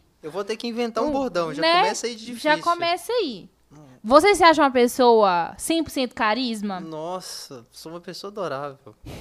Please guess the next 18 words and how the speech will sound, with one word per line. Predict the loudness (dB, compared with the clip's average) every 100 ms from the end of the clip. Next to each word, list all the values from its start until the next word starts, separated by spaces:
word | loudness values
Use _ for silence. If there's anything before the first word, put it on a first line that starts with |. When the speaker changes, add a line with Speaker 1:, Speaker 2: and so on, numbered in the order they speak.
| -12 -14 -16
Speaker 2:
Deu | 0 2 4
pra | 4
perceber | 2 -2 0 0
no | 0
seu | -2
tom | -2 -2
de | -2
voz, | 4 6 8 6
né? | 2
A | 0
animação | 0 -2 -4 -2 -6 -6
como | -4 -4
você | -4 -4
vai | 0 0
Speaker 1:
Uh. |
Speaker 2:
falar, | 2 2 6 6 8 6
sabe? | 4 2 2 -12 -20
Tipo, | -8 -8 -4 -6 -6